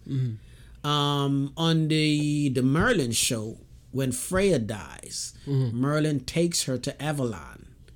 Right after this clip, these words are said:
Speaker 2: and he puts her in a boat and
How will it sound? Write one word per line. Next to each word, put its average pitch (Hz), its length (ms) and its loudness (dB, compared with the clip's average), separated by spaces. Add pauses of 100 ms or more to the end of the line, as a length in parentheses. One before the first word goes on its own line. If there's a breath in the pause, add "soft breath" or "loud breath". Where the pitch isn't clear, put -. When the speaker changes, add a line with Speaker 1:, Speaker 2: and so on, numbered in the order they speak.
(640 soft breath)
Speaker 2:
and 123 680 -4 (580)
he 127 680 0 (220)
puts 165 280 2
her 170 120 4
in 165 120 4
a 160 80 2
boat 143 400 2
and 123 800 -6